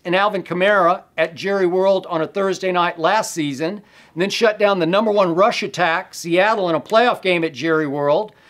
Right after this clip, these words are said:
and then go to L A for a playoff game and get blown off the field via run. You, you give up, t-,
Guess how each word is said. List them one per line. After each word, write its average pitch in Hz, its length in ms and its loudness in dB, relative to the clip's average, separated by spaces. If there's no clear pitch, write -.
and 185 140 -4
then 214 240 0
go 220 200 4
to 220 140 2
L 220 220 2
A 247 140 2
for 240 160 2
a 190 60 4
playoff 190 420 2
game 208 380 0
and 208 120 -2
get 208 220 0
blown 220 460 2
off 226 240 2
the 208 80 -6
field 233 560 0
via 220 500 0
run. 226 480 2
You, 185 160 -18
you 208 140 -8
give 233 200 -4
up, - 300 -4
t-, - 140 -20